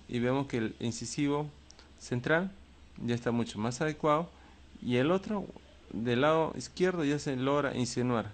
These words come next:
Estamos viendo que se ve la prominencia de esa pieza. Pero también se observaba que esta pieza estaba muy giroversada.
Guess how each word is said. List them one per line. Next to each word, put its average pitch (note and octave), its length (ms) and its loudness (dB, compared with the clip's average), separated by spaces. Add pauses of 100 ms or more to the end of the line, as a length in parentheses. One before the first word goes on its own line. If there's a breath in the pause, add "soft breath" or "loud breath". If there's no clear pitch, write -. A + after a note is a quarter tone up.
(520)
Estamos B2+ 340 2
viendo C#3+ 300 0
que A2 200 -2
se - 360 -6
ve C3+ 160 2
la C3 160 0
prominencia A#2 580 0
de A2 40 -4
esa B2+ 120 -6
pieza. F3 320 -4 (2750)
Pero C3 280 4
también D#3 340 0
se F#3+ 120 -2
observaba E3 480 2
que D#3+ 120 -2
esta D#3+ 180 -4
pieza E3+ 400 -4
estaba C3+ 340 0
muy C3+ 200 0
giroversada. A#2+ 800 0